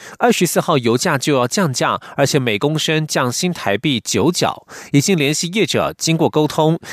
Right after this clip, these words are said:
业者也认为可以暂时不必变动票价，拟取消缩小折扣的公告。国光客运总经理吴宗喜表示，国光客运这次缩小折扣之后，票价平均涨幅是百分之三点五，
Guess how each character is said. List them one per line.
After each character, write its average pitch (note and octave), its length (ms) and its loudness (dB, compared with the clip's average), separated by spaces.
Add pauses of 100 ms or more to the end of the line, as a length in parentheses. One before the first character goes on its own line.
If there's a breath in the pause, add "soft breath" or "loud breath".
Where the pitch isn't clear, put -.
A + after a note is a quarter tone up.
业 F#3 120 4
者 C3 120 2
也 G#2 160 0
认 D3+ 220 0
为 A2 200 0
可 D3+ 140 -4
以 B2 100 0
暂 F#3+ 260 0
时 A#2 280 0
不 A#2 160 0
必 C#3 160 0
变 C#3 260 0
动 A#2 180 0
票 C#3 300 0
价， A#2 300 -2 (220 loud breath)
拟 C3+ 200 2
取 G2+ 320 -2
消 C3+ 260 0
缩 F3+ 240 2
小 D#2 240 0
折 F#2+ 220 -2
扣 - 180 0
的 G2+ 120 -2
公 D3+ 180 0
告。 D#3+ 220 0 (840 loud breath)
国 D3+ 100 4
光 F3+ 160 4
客 F#3 140 2
运 D#3+ 200 2
总 G#2 200 0
经 D3 160 0
理 A#2+ 100 0
吴 A2+ 160 -2
宗 E3+ 160 2
喜 C3+ 160 -2
表 A#2+ 200 -2
示， - 320 -2 (440 loud breath)
国 F#3 120 4
光 B3 180 4
客 A3+ 160 2
运 F#3+ 200 2
这 F#3 160 0
次 D#3 200 0
缩 F#3 200 2
小 F#2+ 180 0
折 G#2+ 200 -2
扣 D#3+ 200 0
之 D3 120 0
后， C3+ 260 0 (180 loud breath)
票 G#3+ 200 2
价 D#3 200 0
平 B2 260 -4
均 F3+ 220 0
涨 G#2 260 -2
幅 G#2 240 0
是 D#3 180 0
百 D#2 220 -2
分 B2+ 160 0
之 C#3 160 -2
三 F3 260 0
点 C3+ 220 0
五， A2 240 -2